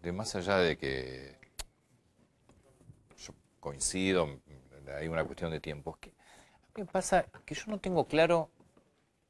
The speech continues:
qué país quiere cada uno. Es decir, no tengo claro qué país quiere el kirchnerismo, Alberto Fernández, porque creo que es un desastre,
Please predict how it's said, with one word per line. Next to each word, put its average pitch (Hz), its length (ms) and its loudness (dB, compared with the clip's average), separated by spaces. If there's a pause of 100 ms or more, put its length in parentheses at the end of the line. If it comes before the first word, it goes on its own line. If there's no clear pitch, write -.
(140)
qué 180 120 2
país 165 320 2
quiere 151 240 0
cada 107 220 6
uno. 69 320 -2
Es 71 80 -18
decir, - 220 -8 (440)
no 78 120 -4
tengo 87 180 6
claro 92 240 6
qué 82 100 2
país 82 280 2
quiere 85 220 2
el 76 100 2
kirchnerismo, 82 580 -2
Alberto 76 320 2
Fernández, 101 300 2
porque 67 180 -4
creo 71 100 -2
que 69 60 -2
es - 80 -14
un 73 80 -10
desastre, 107 580 0